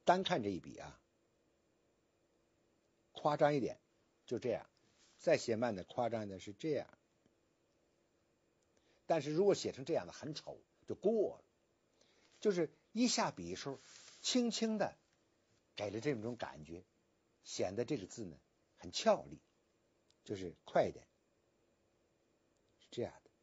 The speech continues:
包括欧阳询，呃，比如说写那个“内”字啊，内外的“内”，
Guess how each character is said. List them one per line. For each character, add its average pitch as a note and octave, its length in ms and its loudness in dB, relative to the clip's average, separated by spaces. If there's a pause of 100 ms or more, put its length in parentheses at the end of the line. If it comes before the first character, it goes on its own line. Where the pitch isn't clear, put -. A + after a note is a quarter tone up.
(3000)
包 D3 200 8
括 B2 340 2
欧 C#3+ 140 2
阳 C3 180 2
询， B2 300 -8 (320)
呃， F2+ 260 -4
比 F#2+ 140 -8
如 A2 100 -2
说 B2+ 160 -2
写 F2 240 -8
那 G#2+ 220 -4
个 D#2 320 -12 (180)
“内” D3 320 0
字 - 160 -14 (420)
啊， - 140 -16
内 A#2+ 220 0
外 G2+ 140 0
的 D#2+ 100 -12
“内”， A#2 240 -6